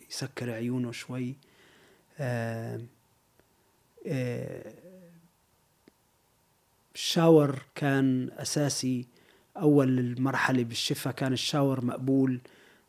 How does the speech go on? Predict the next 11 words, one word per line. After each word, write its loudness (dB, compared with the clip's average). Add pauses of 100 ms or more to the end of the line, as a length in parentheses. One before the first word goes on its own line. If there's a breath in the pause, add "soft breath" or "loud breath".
(140)
أم، -4
لما 0
انضربت، 4 (220)
آه، -6
آه، -12 (1300)
مراكز 0
التحلية، -2 (580 soft breath)
آه، -8
تحول 4
المي 2
لمية 0